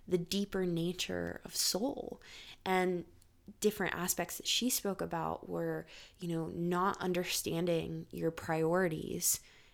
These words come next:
in your life and not having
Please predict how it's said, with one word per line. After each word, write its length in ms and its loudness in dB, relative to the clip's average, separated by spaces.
in 140 0
your 160 2
life 680 -6
and 320 -2
not 460 2
having 460 0